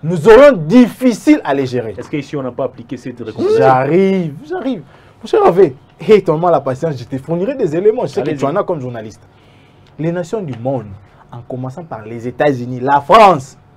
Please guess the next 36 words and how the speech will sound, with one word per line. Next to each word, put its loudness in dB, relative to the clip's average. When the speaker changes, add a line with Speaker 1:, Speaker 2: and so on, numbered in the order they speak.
Speaker 1:
ils -12
ont -10
pris -12
des -8
mesures. -18
En -10
Afrique, -6
la -16
Côte -10
d'Ivoire -4
a -8
pris -16
des -18
mesures. -20
Et -4
j'ai 2
même 6
suivi -4
ce 0
matin -2
sur -6
le -2
site -6
de -4
la 0
C -4
P -4
I. -6
La 4
C 6
P 2
I 8
est 8
en 4
train 0
d'analyser 2